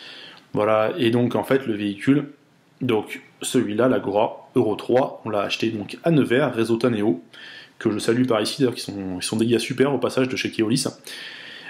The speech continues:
Euh, le véhicule, on l'a ramené chez nous, c'est un véhicule qui fonctionne bien, alors bon, on fait du boulot dessus, parce qu'effectivement, bon, il y a,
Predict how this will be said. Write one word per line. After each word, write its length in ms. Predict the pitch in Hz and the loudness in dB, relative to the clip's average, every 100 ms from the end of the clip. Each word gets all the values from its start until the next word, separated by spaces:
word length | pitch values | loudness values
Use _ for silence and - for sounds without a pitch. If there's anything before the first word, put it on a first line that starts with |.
| - | 2
Euh, 580 | 123 139 139 135 131 127 | 4 4 4 6 6 6
le 80 | |
véhicule, 260 | 131 131 147 | 4 2 4
on 20 | |
l'a 120 | 131 | 4
ramené 280 | 120 123 135 | 4 4 2
chez 200 | 127 - | 2 2
nous, 140 | 123 143 | 4 2
c'est 140 | 127 | 2
un 60 | 107 | 0
véhicule 360 | 117 117 143 | 0 0 -2
qui 120 | 127 | -2
fonctionne 340 | 127 147 151 139 | 0 0 2 4
bien, 160 | 139 | 4
alors 180 | 151 104 | 4 2
bon, 180 | 101 107 | -2 -4
on 40 | |
fait 160 | 104 127 | -2 0
du 100 | 123 | 2
boulot 220 | 131 135 | 4 4
dessus, 220 | 127 - | 4 0
parce 120 | 156 - | 0 0
qu'effectivement, 500 | 107 113 131 139 131 | -2 0 2 4 2
bon, 200 | 110 101 | 0 -4
il 60 | |
y 40 | 95 | -4
a, 300 | - - | -6 -8